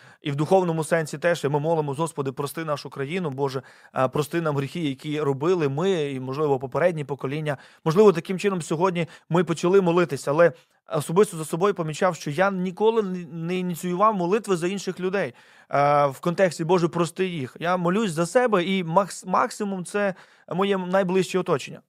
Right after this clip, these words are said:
Родичі, мої близькі, друзі або моя сім'я. І ось тут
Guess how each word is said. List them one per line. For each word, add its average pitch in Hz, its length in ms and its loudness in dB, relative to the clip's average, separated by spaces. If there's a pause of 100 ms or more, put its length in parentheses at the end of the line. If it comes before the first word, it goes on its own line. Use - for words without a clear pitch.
(360)
Родичі, 175 580 0
мої 139 200 -4
близькі, 156 440 -2
друзі 160 420 -2 (220)
або 139 440 4
моя 147 240 2
сім'я. 156 420 -4 (600)
І 135 40 -4
ось 151 180 2
тут 220 300 2